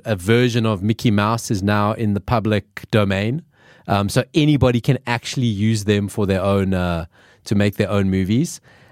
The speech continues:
Uh, I cannot wait for Murder, She Wrote to come into public domain because we are definitely on that, and Murder She Did.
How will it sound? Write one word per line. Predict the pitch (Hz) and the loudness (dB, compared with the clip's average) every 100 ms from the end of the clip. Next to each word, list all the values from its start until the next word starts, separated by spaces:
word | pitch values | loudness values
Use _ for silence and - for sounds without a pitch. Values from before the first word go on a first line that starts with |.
| _ | _
Uh, | 104 104 107 | 0 0 0
I | 117 113 | -2 -4
cannot | - 160 156 143 | -2 0 2 0
wait | 107 90 78 - _ _ _ _ | 0 -2 -4 -12 _ _ _ _
for | - - 117 104 101 98 - | -18 -2 2 2 2 -2 -4
Murder, | 98 104 104 | -2 0 0
She | - 107 | -2 -2
Wrote | 90 85 - | 0 -2 -4
to | - | -6
come | - 90 | -4 -2
into | 87 - 90 85 - | -2 -2 -4 -6 -4
public | 95 85 - | -4 -4 -4
domain | 87 80 80 73 | -4 -4 -4 -6
because | - 90 80 | -4 -4 -4
we | 90 95 | -2 -2
are | |
definitely | 80 101 107 104 | 0 -2 -2 -2
on | 123 151 | 0 0
that, | 180 214 - - - - | 0 -2 -12 -20 -20 -8
and | 101 92 98 | -4 -2 2
Murder | 110 117 | 2 2
She | 113 - 104 | 0 -2 -4
Did. | 95 76 | -2 -4